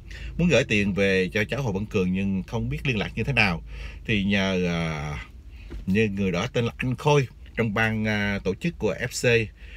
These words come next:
có thể liên lạc để cô ta có thể gửi, ờ, quà về giúp cho cháu Hồ Văn Cường. Thì người này lên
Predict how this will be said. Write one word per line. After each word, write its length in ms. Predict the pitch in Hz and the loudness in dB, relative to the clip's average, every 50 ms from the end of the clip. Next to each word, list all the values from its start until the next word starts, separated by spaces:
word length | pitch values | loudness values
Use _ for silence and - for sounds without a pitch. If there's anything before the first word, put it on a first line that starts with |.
| - - - | -14 -8 -2
có 80 | - - | 0 2
thể 120 | 117 117 | 4 4
liên 220 | 131 143 139 127 | 4 4 2 2
lạc 240 | 117 101 85 85 - | 2 2 2 0 0
để 260 | 92 82 80 87 104 - | -4 -2 -2 -2 -2 -2
cô 80 | 117 | -2
ta 180 | 104 - 107 101 | -2 -2 -2 -2
có 80 | 107 110 | -2 -2
thể 200 | 107 80 80 98 | -4 -2 -2 -2
gửi, 460 | 101 85 65 65 73 90 104 117 117 | -4 -4 -4 -4 -4 -4 -2 -2 -2
ờ, 340 | 107 98 92 90 90 90 87 - - - - - | -2 -2 -2 -2 -4 -4 -6 -8 -14 -18 -10 -2
quà 200 | - 95 90 85 | 0 0 2 2
về 140 | 78 85 85 | 0 0 -2
giúp 220 | 82 87 107 127 - - | -2 -2 -4 -6 -6 -6
cho 80 | 107 - | -6 -4
cháu 140 | - 113 117 | -2 -2 -2
Hồ 100 | 92 73 | -2 -4
Văn 160 | 76 82 95 | -4 -4 -2
Cường. 200 | 90 87 78 64 - - - - - - - - - - - - - - - - - - - - - - - - - - | -2 -2 -4 -4 -8 -14 -20 -20 -20 -20 -20 -20 -20 -20 -20 -20 -20 -20 -20 -20 -18 -20 -18 -18 -18 -18 -18 -14 -4 2
Thì 120 | - 120 | 2 4
người 200 | 117 110 107 104 | 4 4 2 2
này 220 | 104 107 104 98 101 | 2 2 2 2 2
lên 540 | 104 117 120 123 120 120 117 117 117 113 | 2 2 2 2 2 2 0 0 -2 -2